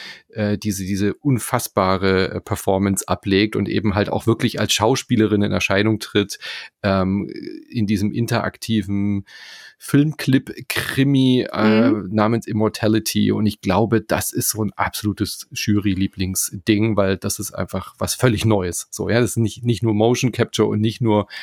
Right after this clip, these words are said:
Speaker 1: Voice-Over, sondern da, da steckt so viel Film drin, dass das, glaub ich, gewürdigt werden wird.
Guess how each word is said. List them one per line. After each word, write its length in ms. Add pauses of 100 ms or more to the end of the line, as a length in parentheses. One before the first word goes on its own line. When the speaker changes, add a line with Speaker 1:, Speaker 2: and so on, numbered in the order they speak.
(320)
Speaker 1:
Voice-Over, 680
sondern 360
da, 260
da 140
steckt 300
so 120
viel 240
Film 380
drin, 300
dass 180
das, 160
glaub 200
ich, 140
gewürdigt 460
werden 260
wird. 180